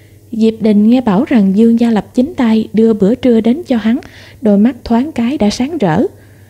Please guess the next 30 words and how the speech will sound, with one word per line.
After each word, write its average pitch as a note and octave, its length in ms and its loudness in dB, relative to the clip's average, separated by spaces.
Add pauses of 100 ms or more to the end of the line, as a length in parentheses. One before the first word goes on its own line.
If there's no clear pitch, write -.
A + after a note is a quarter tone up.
(260)
Đến A3 280 2
lúc B3 260 0
mở G3 180 2
hộp C4+ 300 -2
thức C4+ 180 -2
ăn G3+ 200 0
ra, G#3 260 0 (140)
nhìn G#3 200 0
thấy B3+ 180 0
những A3 220 0
thứ C#4+ 220 0
ở A3 120 -2
bên G#3+ 220 0
trong, G#3+ 200 0 (400)
hắn A3 220 0
thoáng A#3+ 320 -4
cau A3 240 -2
mày, F3 240 -2 (520)
nhưng C4 360 2
lại A3 160 2
chẳng A3 260 -2
nói D4+ 180 0
gì G3+ 260 0 (180)
mà F#3+ 220 0
yên G3+ 260 2
lặng F3 240 -2
ngồi E3+ 160 0
xuống A#3 240 -4
cầm F3+ 260 -4
đũa, E3 260 0